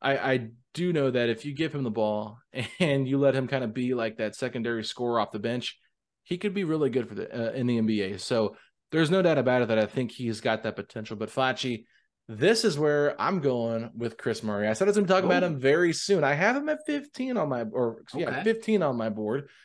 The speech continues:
Speaker 1: I'm very intrigued by him, but I do think that, like I said, he is not Keegan Murray. He is not the defender that
Speaker 2: Nope.
Speaker 1: Keegan is. And honestly, he's not the offensive player that he is. We saw him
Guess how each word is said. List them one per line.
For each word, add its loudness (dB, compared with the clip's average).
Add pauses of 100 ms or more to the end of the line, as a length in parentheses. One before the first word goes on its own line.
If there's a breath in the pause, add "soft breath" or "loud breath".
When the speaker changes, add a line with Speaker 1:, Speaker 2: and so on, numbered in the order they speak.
(560 soft breath)
Speaker 1:
I'm 4
very 4
intrigued -2
by 0
him, -4 (520)
but 6
I 6
do 0
think 0
that, -2 (120)
like -2
I 2
said, -2
he -6
is 2
not 0
Keegan -4
Murray. -8
He -2
is 6
not 2
the -2
defender -4
that -6
Speaker 2:
Nope. 0
Speaker 1:
Keegan -4
is. -6 (440 soft breath)
And -4
honestly, 0
he's 0
not 0
the 2
offensive -2
player 0
that -4
he -4
is. -6
We -4
saw 0
him -6